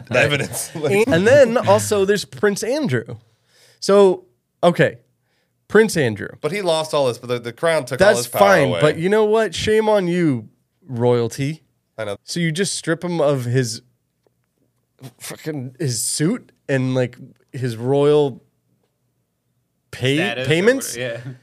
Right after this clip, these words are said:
Speaker 1: You know what I mean? You know he's rich and living his, like, his
Speaker 2: Oh,
Speaker 1: life
Speaker 2: he's,
Speaker 1: out
Speaker 2: he's,
Speaker 1: there.
Speaker 2: I guarantee
Speaker 1: That
Speaker 2: he, he
Speaker 1: means
Speaker 2: probably got a severance.
Speaker 1: Yeah, you know what that means? That means the entire family,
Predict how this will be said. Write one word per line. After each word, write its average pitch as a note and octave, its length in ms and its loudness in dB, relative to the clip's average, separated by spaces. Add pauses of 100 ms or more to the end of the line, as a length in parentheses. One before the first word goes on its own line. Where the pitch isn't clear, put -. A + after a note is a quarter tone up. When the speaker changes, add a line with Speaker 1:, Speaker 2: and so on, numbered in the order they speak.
(120)
Speaker 1:
You G#3+ 100 -2
know C4 60 6
what C4+ 60 2
I A#3+ 40 2
mean? C4 160 2
You B3+ 80 2
know D4+ 100 0
he's A3 180 -2
rich C#3 440 2
and F3+ 140 -6
living G3 240 0
his, C3 200 -4
like, C3+ 320 -4 (120)
his B2 260 -8
Speaker 2:
Oh, C#3+ 60 -2
Speaker 1:
life A3 140 2
Speaker 2:
he's, - 100 -4
Speaker 1:
out D3 120 4
Speaker 2:
he's, - 100 -4
Speaker 1:
there. A#2 220 0
Speaker 2:
I F#3 100 0
guarantee F#3+ 440 -2
Speaker 1:
That G#3 160 4
Speaker 2:
he, G#3+ 80 0
he G3 60 0
Speaker 1:
means C4 340 2
Speaker 2:
probably B3 160 2
got F3+ 80 -2
a - 20 -8
severance. D3+ 540 -6
Speaker 1:
Yeah, C4+ 140 0
you E3 160 2
know A3 80 6
what B3+ 120 6
that A#3 140 4
means? F3 320 -2
That D3 140 -2
means D#3 180 -4
the D#3+ 140 -4
entire D3+ 500 -2
family, B2+ 540 -6